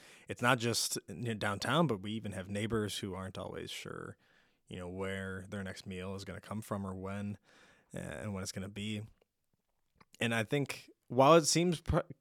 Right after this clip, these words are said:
probably pretty shallow, um, to, that, to act like skipping a couple meals is gonna make a, a big difference, when we devote that time and energy that we would be eating to instead praying for those who are hungry,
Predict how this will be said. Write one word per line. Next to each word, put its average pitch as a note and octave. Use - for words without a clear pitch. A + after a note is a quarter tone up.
probably E3
pretty C#3+
shallow, B2
um, G2
to, G#2
that, A2+
to G#2+
act G#2
like C#3
skipping G#2
a G2
couple G#2+
meals G#2+
is G2+
gonna F#2+
make F#2+
a, F#2
a G#2+
big G2
difference, C#3+
when A#2
we B2
devote G#2+
that G2+
time A2+
and G2+
energy G#2
that G2+
we G#2
would G2
be G2
eating A2
to F#2+
instead F#2+
praying G2
for C3
those A2+
who F#2
are G#2+
hungry, A#2